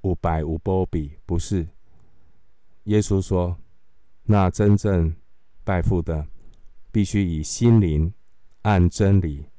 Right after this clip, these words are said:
来敬拜他。第一个，我们是不是确定我们是一个蒙恩得救的儿女？我们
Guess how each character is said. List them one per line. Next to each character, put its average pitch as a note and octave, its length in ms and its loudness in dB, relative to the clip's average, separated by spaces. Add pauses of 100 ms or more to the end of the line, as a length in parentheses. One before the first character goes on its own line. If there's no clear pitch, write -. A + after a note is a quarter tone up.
(120)
来 D#2 160 -6
敬 E2+ 260 2
拜 D#2+ 200 -2
他。 D#2 280 -8 (1000)
第 F2+ 120 -2
一 F2 40 -2
个， D#2+ 320 -6 (560)
我 E2 100 -4
们 E2+ 80 4
是 F#2+ 140 -2
不 F#2 80 0
是 E2+ 60 -4
确 F#2+ 120 2
定 F2 220 2
我 D#2 80 0
们 D#2+ 160 2
是 - 160 -6
一 F2 120 -4
个 D#2+ 300 -6 (760)
蒙 E2+ 320 2
恩 F#2+ 280 4 (140)
得 E2+ 220 -2
救 F#2+ 200 2
的 E2 140 -4
儿 D#2 220 -4
女？ D2+ 200 0 (840)
我 D#2+ 100 -4
们 F2 480 2